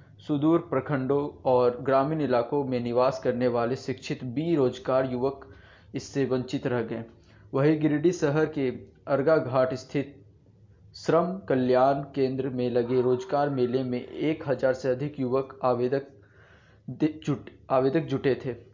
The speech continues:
नियोजन कार्यालय की अपील पर ही बिहार के तीन कंपनियों के पचास से अधिक पदों के लिए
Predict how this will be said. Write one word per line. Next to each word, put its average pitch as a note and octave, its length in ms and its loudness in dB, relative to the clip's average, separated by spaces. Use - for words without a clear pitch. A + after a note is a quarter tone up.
नियोजन C#3+ 420 2
कार्यालय C3 540 2
की - 360 -8
अपील D#3 460 -2
पर B2+ 140 4
ही C3 140 -4
बिहार C3 480 0
के C3 220 -6
तीन D3+ 260 -8
कंपनियों C#3 500 -4
के C3 220 -2
पचास C3+ 460 -4
से C3+ 200 -4
अधिक B2 320 -6
पदों B2+ 260 0
के B2+ 200 -6
लिए A#2+ 360 -4